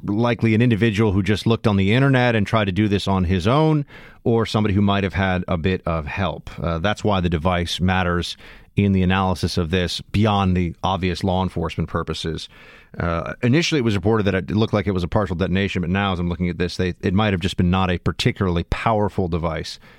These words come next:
that, uh, was set off in the subway. This is a script that we're all quite familiar with at this point.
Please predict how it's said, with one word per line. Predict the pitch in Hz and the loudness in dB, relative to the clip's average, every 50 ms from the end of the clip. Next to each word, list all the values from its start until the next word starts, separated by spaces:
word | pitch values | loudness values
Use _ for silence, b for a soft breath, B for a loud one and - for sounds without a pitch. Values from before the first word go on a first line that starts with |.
| B B B B B B | B B B B B B
that, | - 92 90 85 80 - - - | -2 -2 -2 -2 -4 -6 -6 -6
uh, | 71 76 78 | -6 -4 -4
was | 80 87 90 92 90 87 80 - - - - - - - | -2 0 0 0 0 -2 -4 -8 -12 -16 -18 -20 -14 -10
set | - - - 110 101 | -6 -2 0 0 2
off | 95 92 90 90 90 - - | 2 0 0 -2 -4 -6 -4
in | - 101 92 90 87 80 | -2 -2 0 0 -2 -2
the | 78 | -4
subway. | - - - 80 73 73 73 76 - - B B B B B B B B B B B B B _ _ - - - - | -6 -4 -6 -6 -6 -6 -8 -8 -8 -10 B B B B B B B B B B B B B _ _ -20 -12 -2 2
This | - 170 170 - | 2 2 4 4
is | 165 165 160 156 156 139 - - - - | 4 4 4 4 2 2 0 -4 -6 0
a | - 131 | 0 0
script | 123 - - - 214 220 - - | 0 0 2 2 2 2 2 2
that | 160 135 | 0 2
we're | 135 143 151 | 4 4 4
all | 151 147 | 4 2
quite | - - 151 147 143 | 2 2 2 2 2
familiar | - - 156 180 208 208 170 | 2 2 2 2 2 2 2
with | 123 - - | 0 0 -2
at | 92 | -2
this | - 87 - | -4 -4 -4
point. | - - 92 82 - | -2 -4 -4 -4 -4